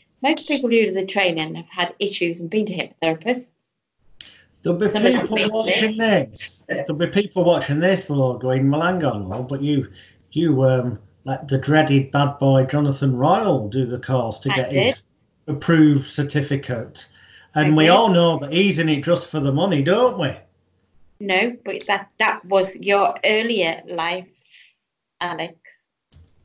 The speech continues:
Speaker 1: That wasn't who you are now. And yes, you are quite controversial, and yes, you can be a bad boy when you want to be.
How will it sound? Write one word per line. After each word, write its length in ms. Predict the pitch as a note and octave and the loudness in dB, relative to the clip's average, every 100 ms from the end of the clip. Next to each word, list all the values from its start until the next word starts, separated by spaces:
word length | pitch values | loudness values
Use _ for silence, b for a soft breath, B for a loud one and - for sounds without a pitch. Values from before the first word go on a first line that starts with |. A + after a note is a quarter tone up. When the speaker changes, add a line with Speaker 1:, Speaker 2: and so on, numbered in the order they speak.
| _ | _
Speaker 1:
That 180 | F3+ - | -18 -6
wasn't 400 | G3 G#3 G3+ F#3+ | -6 -6 -10 -12
who 340 | F#3 G#3 G3 | -8 -2 -2
you 200 | D#3 F#3 | -2 -2
are 200 | F3+ E3+ E3+ | 0 -2 -2
now. 500 | F#3+ E3 D3 G#3+ B3 - _ _ _ - | -2 -2 -2 -6 -8 -16 _ _ _ -8
And 360 | F#3+ F#3+ F#3+ - | -4 -2 -4 -6
yes, 400 | G#3 C4+ D#4+ - | -2 -2 -4 -8
you 180 | G#3+ A3 | -4 -2
are 180 | A3 | -4
quite 340 | A3 A3 A#3+ - | -4 -4 -4 -8
controversial, 800 | A3 A3 - A#3+ A3+ - A#3+ A#3 | -12 -12 -2 -2 -2 -4 -2 -2
and 200 | E3+ F#3+ | -2 -4
yes, 220 | A#3+ C4 B B B _ | -4 -4 B B B _
you 180 | G#3 A3 | -8 -4
can 180 | B3+ A3+ | -4 0
be 180 | A#3 | 0
a 60 | A3+ | 2
bad 240 | G#3 A3 | 0 -2
boy 180 | A3 A3 | -2 -2
when 140 | A3 G#3+ | 0 -2
you 80 | |
want 220 | G3+ F3 - | -2 -4 -8
to 100 | - | -8
be. 300 | - - | -6 -6